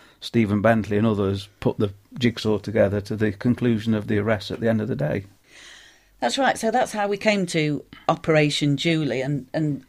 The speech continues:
Speaker 2: all that research that we've done, uh, piqued our interest. And we started to put the Operation Julie podcast together. We were really lucky to be able to locate the author of the book, Stephen Bentley,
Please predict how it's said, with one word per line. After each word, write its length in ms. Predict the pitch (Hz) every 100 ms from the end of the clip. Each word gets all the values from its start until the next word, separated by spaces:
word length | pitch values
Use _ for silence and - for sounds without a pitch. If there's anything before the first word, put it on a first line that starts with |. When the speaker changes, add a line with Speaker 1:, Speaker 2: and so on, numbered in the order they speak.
| -
Speaker 2:
all 180 | 196
that 160 | 175 156
research 580 | 160 170 - 147 131 -
that 140 | 147
we've 240 | 151 143 -
done, 440 | 160 139 123 123
uh, 200 | - 139 139
piqued 320 | - 180 -
our 200 | 156 147
interest. 800 | 160 147 135 123 69 - - - - - - - - _
And 220 | 170 165
we 60 | 165
started 420 | 156 196 180 151
to 80 | -
put 220 | - -
the 340 | 156 156 160 -
Operation 440 | 165 175 160 165
Julie 240 | 151 165 156
podcast 680 | - 170 - - 170 - -
together. 640 | - 175 196 180 117 147 - - - - - - _
We 160 | 180 208
were 140 | 196
really 360 | 180 214 240 202
lucky 240 | 190 196
to 120 | 175 156
be 80 |
able 200 | 165 156 156
to 360 | 175 165 147 -
locate 720 | 165 160 147 185 170 143 - _ -
the 140 | 147
author 320 | 165 180 165
of 80 | 127
the 60 | 120
book, 320 | 113 127 -
Stephen 420 | - 160 143 139
Bentley, 600 | 131 147 131 - 104 120